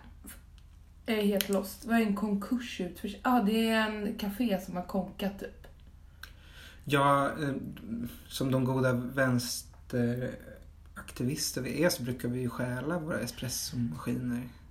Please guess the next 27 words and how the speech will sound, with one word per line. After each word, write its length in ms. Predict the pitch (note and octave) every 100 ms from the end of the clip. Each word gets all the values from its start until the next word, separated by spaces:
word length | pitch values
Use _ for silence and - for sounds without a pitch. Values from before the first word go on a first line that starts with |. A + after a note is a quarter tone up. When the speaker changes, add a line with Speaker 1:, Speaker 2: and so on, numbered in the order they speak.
| - - - -
Speaker 1:
Eller 600 | C#4+ D#4+ D4+ A#3+ A3+ A3
när 180 | A3 A3
man 200 | A3 G3+
sitter 500 | - G3+ - G3 G3+
på 100 | F#3+
ännu 460 | C4 B3+ G#3+ A#3
ett 140 | A#3+ -
försenat 580 | A#3 A3+ G3 F#3 F#3
tåg 280 | - F#3 F3+
och 140 | G3 -
får 140 | G3+
mejl 320 | G3+ F#3 F3+
från 260 | - F#3+ F#3
revisorn 640 | F#3 G#3+ G3 - A#3 G3+ G3+
om 160 | G3
att 160 | F#3 -
det 60 |
blir 220 | F3 F#3 - - - - - -
en 180 | G3+ G3 -
fet 340 | F#3+ F3+ -
skatteåterbäring 1300 | - A#3 - - F3 F3 F3+ F3+ D4+ F4+ G3+ - -
i 40 |
år. 260 | - - - - - - -
Är 120 | G#3+
det 220 | G3+ D4+ -
så 160 | D#4
dåligt? 580 | G#3 F#3+ - - -